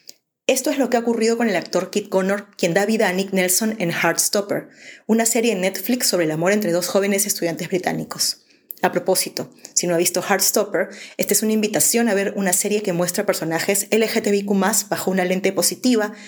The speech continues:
lejos del melodrama o del true crime, y que es una de las pocas representaciones realistas de la bisexualidad masculina. A Connor se le acusa de queerbaiting porque los fanáticos de la serie han asumido que es heterosexual, ya que,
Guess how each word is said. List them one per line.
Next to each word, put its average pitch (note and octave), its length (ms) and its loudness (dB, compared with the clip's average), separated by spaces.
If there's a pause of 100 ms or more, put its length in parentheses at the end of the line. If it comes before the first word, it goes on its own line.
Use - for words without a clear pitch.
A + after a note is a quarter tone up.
(280)
lejos A#3 280 2
del A#3 120 0
melodrama G3 540 2
o F#3+ 40 2
del E3 140 0
true F#3+ 200 -4
crime, G3+ 380 0 (320)
y F#3+ 80 -6
que G#3+ 100 4
es A#3 120 0
una C#4+ 160 2
de C4 60 2
las F#3+ 120 0
pocas A3+ 360 -2
representaciones G3+ 680 0
realistas G#3 560 0
de F#3 80 2
la D#3+ 80 2
bisexualidad E3 560 0
masculina. E3 580 -2 (1400)
A A3 120 0
Connor D#4 200 2
se D4 120 2
le A3+ 80 0
acusa B3 320 0
de G3+ 100 2
queerbaiting A#3 560 2
porque G3+ 240 0
los F3 160 0
fanáticos G3+ 460 0
de G3 60 0
la F3 100 2
serie A3 360 2 (280)
han B3+ 120 2
asumido B3 460 2
que F#3 140 2
es E3+ 120 -2
heterosexual, F3 720 0 (340)
ya F#3+ 200 2
que, E3 220 -4